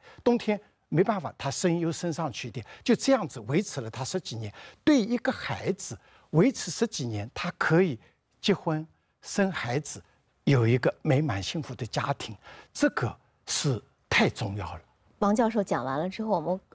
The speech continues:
Speaker 2: 会更觉得，呃，有一些疾病的这个早期的判断，还有预防会特别的重要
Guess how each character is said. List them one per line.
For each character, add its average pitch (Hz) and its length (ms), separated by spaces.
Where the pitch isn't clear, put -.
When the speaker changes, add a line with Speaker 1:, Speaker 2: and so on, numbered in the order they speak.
Speaker 2:
会 - 180
更 262 260
觉 156 280
得， 170 200
呃， 175 380
有 190 120
一 190 60
些 233 180
疾 208 280
病 254 200
的 190 100
这 202 120
个 190 100
早 175 280
期 - 300
的 208 420
判 185 320
断， 160 240
还 240 180
有 208 340
预 262 160
防 165 400
会 196 160
特 - 240
别 170 120
的 147 80
重 - 240
要 - 260